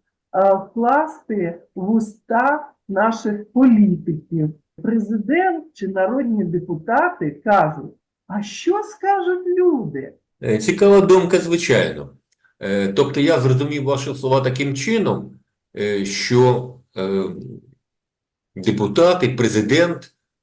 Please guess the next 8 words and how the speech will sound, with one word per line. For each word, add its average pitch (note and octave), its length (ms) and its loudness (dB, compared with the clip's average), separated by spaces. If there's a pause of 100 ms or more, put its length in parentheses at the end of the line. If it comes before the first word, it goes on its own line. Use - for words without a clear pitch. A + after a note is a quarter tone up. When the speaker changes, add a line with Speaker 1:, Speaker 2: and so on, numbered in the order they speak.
(140)
Speaker 2:
вони A#2+ 340 0
би C#3 160 -2
почали C3+ 540 0
би, A#2 420 2 (460)
е, F#2+ 380 -6 (360)
перевіряти B2+ 1000 4
або, A2 600 4
м, G2+ 160 -6